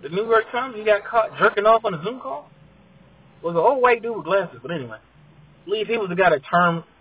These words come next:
that coined that term. We've been suffering from that term ever since. 'Cause black on black crime is crime. White people kill each other all the time.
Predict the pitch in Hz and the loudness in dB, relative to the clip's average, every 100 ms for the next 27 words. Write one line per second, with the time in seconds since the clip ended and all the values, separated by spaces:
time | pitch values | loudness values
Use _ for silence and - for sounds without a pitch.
0 | _ - 147 147 - 202 180 165 151 190 | _ -2 0 2 6 6 6 2 0 -2
1 | 160 - - _ _ _ _ _ _ _ | -4 -6 -20 _ _ _ _ _ _ _
2 | _ _ _ _ _ - - _ - 151 | _ _ _ _ _ -20 -20 _ -10 -2
3 | 208 185 160 - 226 220 196 196 190 180 | -2 0 -2 6 6 6 0 2 0 0
4 | - 202 185 165 190 156 - 208 - - | 2 2 2 2 -2 -2 0 0 -2 -18
5 | _ _ _ _ _ _ _ _ - - | _ _ _ _ _ _ _ _ -10 -2
6 | 185 160 160 147 214 214 208 202 220 214 | 0 0 -2 6 6 8 6 8 6 6
7 | 208 196 190 160 160 226 214 151 202 - | 2 2 2 -4 -4 0 2 2 0 -2
8 | 233 196 - 202 202 190 185 190 196 190 | -14 -14 -14 -10 -6 -6 -4 -6 -6 -6
9 | 214 | -10